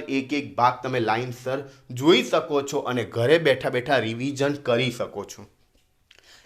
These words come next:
એ જ રીતે દોસ્તો ચેપ્ટર નંબર બીજો પણ તમે ક્લિક કરો એટલે બીજા ચેપ્ટરના જેટલા ભાગ હશે એ તમને ભાગ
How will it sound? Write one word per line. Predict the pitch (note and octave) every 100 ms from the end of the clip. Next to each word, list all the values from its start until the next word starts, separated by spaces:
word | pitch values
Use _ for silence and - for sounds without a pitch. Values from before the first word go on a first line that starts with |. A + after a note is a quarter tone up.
| _
એ | A3 B3
જ |
રીતે | B3 A#3+
દોસ્તો | A3+ A3+ A#3+
ચેપ્ટર | G3 E3 G3+
નંબર | G#3 G3+
બીજો | D#3+ E3 E3+ G3
પણ | F#3+ F#3 F3 - _
તમે | E3+ F3
ક્લિક | E3+ E3+ E3+
કરો | E3 E3
એટલે | E3 - D3
બીજા | C3+ C3+ E3
ચેપ્ટરના | D#3+ D#3+ D#3+ D#3
જેટલા | C#3+ C#3+ D#3
ભાગ | - A#2 C#3+ D3
હશે | C#3+ D#3
એ | D3+ D3+
તમને | D3+ D3+
ભાગ | B2+ A#2 B2+ C3+